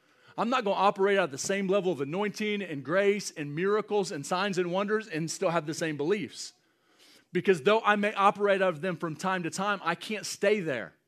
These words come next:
because my beliefs aren't good enough.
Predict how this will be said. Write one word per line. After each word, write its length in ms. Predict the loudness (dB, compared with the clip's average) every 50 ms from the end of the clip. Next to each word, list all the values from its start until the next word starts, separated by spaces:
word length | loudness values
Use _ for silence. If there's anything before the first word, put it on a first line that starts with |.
| _ _ _ _ _ _ _ _ _ _ _ _ _ _ _ _ _ _ _ _ _ _ _ _ _ _ _ _ _ _ _ _ -10
because 240 | -8 -8 -6 -4
my 140 | -2 -2 0
beliefs 320 | 2 2 2 2 2 0 -4
aren't 180 | -4 0 2
good 120 | 2 2 2
enough. 440 | 0 -2 -2 -4 -6 -10 -18 -20